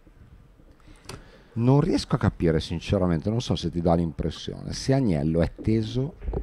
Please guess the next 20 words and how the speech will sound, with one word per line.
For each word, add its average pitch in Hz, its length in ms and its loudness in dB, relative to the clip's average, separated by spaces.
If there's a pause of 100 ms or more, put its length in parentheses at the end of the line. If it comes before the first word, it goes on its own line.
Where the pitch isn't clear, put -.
o 117 120 6
se - 340 2
sembra, 90 720 0 (840)
avendoci 165 420 4
già 98 140 6
giocato 85 340 -2
su 78 100 -12
questo 78 220 -6
tavolo, 62 460 -6 (1900)
che - 160 6
non 160 160 2
abbia 101 320 6
il 110 80 4
feeling 160 560 2
che 107 100 2
aveva 101 260 6
prima. 73 440 -2 (4000)
Tanto 76 260 -4
bravissimo 71 600 -6
Santi. 65 460 -10